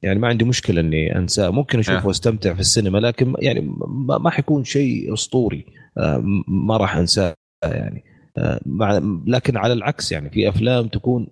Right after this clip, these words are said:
Speaker 1: حتى على أيام يعني ترمينيتر اللي هو دخل بإخراج رائع وش-،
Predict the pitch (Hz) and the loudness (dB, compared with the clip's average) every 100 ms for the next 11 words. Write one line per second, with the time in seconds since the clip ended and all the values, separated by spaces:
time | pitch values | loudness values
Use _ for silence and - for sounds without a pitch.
0 | - 104 147 - 98 101 107 110 117 120 | -6 -4 -2 0 0 2 2 2 2 2
1 | 110 98 - - - _ 85 85 76 85 | 0 -2 -4 -12 -20 _ -2 0 2 0
2 | - 107 101 101 98 - - - _ - | 2 0 0 0 -2 -4 -12 -20 _ -8
3 | 87 87 90 107 98 92 87 87 87 90 | -4 -2 0 0 0 2 2 2 2 0
4 | 87 110 101 98 92 95 92 - 110 101 | -2 -4 0 0 0 -2 -2 -2 0 0
5 | 98 104 117 110 104 90 98 | 0 0 0 2 0 0 -4